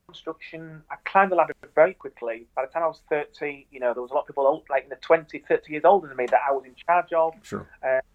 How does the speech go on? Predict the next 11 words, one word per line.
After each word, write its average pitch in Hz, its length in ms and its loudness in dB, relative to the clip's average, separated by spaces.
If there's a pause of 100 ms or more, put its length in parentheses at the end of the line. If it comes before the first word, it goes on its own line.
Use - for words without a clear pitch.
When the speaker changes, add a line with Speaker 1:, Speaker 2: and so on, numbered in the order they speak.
(320)
Speaker 1:
massive 202 300 -2
amount 180 140 -2
of 151 60 -12
responsibility, 135 800 -10
but 165 140 -4
never 190 200 4
had 175 160 -2
an 156 100 -8
issue 123 220 -12
with 110 100 -10
that. 98 180 -4